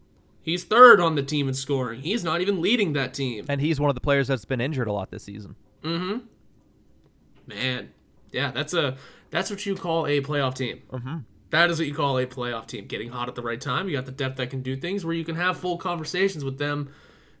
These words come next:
Speaker 1: making it into the playoffs and not mention their top scorers
Speaker 2: Mm-hmm.
Speaker 1: or their leader.
Speaker 2: Yeah.
Speaker 1: That's what you call a solid team. Will they do anything in the playoffs? Oh, who knows? Who knows? They,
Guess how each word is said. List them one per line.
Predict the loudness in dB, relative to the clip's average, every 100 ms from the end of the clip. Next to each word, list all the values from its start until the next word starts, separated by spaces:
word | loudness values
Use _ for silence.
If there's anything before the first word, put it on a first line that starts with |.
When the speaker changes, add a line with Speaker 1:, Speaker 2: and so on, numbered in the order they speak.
| _
Speaker 1:
making | -4 0 0 0
it | 0
into | 0 -2
the |
playoffs | 0 0 0 -2 -4
and | -8 -6
not | -2 0
mention | 0 -2 -2
their | -2
top | -2 -4
scorers | -2 -2 -2 -6 -12 -20 -20 _ _ _
Speaker 2:
Mm-hmm. | -12 -10 -4
Speaker 1:
or | 0
their | 2 4
leader. | 4 2 -6 -20 -20 -20 -20 -20 -20 -14
Speaker 2:
Yeah. | -8 -8 -8 _ _ _ -20 _
Speaker 1:
That's | -2 0 0
what | -4 -4
you | -2
call | -2 0
a | -2
solid | -2 0 2 0 0
team. | -2 -2 -6 -2
Will | 4
they | 6 6
do | 4 0
anything | 0 0
in | -2
the |
playoffs? | 0 2 2 0 -4
Oh, | -6
who | -6
knows? | -8 -12 -10 -10 -10 -6
Who | -2 0 -2
knows? | -6 -16 -16 -10
They, | -4 -4